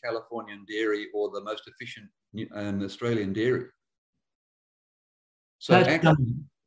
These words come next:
Speaker 2: that's, that's, um, unsurprising and fascinating. Um, have you, have you s-, come across any papers where that's been?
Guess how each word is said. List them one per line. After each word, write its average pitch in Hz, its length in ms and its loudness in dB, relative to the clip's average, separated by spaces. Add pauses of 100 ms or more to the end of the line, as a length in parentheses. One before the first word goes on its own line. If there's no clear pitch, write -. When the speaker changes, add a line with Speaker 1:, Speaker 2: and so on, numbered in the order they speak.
(120)
Speaker 2:
that's, 196 520 4
that's, - 760 2
um, 127 580 4 (160)
unsurprising 156 920 4
and 143 140 0
fascinating. 120 800 -2
Um, 131 440 2 (240)
have 175 160 2
you, 240 200 6
have 175 220 0
you 208 60 -2
s-, - 320 -10
come 175 160 -2
across 165 200 -2
any 160 140 0
papers 151 500 -2
where 170 120 0
that's 170 260 -4
been? 170 460 -4